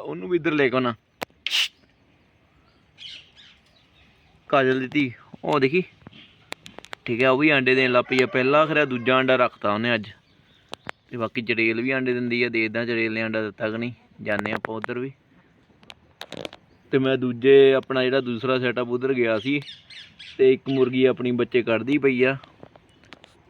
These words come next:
ਤੇ ਉਹਨੇ ਕਰ ਦਿੱਤੇ ਆ ਸੱਤ ਬੱਚੇ, ਪੰਜ ਹੈਗੇ ਪੀਲੇ ਦੇ, ਦੋ ਬੇਗਮ ਦੇ ਕੱਢਤੇ, ਦੋਨੇ ਬੇਗਮ ਹੀ ਆ ਉਹ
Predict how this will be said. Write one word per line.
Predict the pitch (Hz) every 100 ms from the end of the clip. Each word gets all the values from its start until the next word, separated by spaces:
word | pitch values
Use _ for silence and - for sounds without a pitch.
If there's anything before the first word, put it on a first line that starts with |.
| _ _
ਤੇ | 120
ਉਹਨੇ | 113 123 123
ਕਰ | 120 113
ਦਿੱਤੇ | 117 127
ਆ | 123
ਸੱਤ | - 107 -
ਬੱਚੇ, | 120 120 131 123
ਪੰਜ | - 117 113 113
ਹੈਗੇ | 123 123 131
ਪੀਲੇ | 120 107 104 113
ਦੇ, | 135 139 - _ - - _ _ _ _
ਦੋ | 120 113 120 127 131
ਬੇਗਮ | 123 117 110 117 123
ਦੇ | 127
ਕੱਢਤੇ, | 127 123 135
ਦੋਨੇ | 117 117 143
ਬੇਗਮ | 131 113 107 113
ਹੀ | 123 117
ਆ | 101
ਉਹ | 101